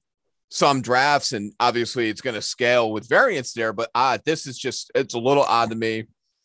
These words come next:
This one, depending on where he finishes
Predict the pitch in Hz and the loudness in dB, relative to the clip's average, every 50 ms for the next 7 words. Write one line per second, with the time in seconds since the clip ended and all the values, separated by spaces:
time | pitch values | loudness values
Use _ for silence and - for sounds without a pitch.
0 | _ _ _ _ _ _ _ _ _ _ _ - 120 135 139 143 - - 156 156 | _ _ _ _ _ _ _ _ _ _ _ -4 0 2 2 2 2 0 2 2
1 | 151 147 147 147 143 135 120 117 - - - 127 131 135 131 131 131 127 123 117 | 4 4 4 4 2 0 -4 -8 -10 -8 -8 -6 -4 -2 0 2 2 4 2 2
2 | 120 110 104 107 107 117 120 117 151 - 117 - - 117 117 120 117 - 135 131 | 0 -4 -2 0 2 2 2 0 -2 -6 -10 -8 -6 -4 -4 -4 -4 0 0 0
3 | 135 135 131 - - | 0 0 0 -4 -4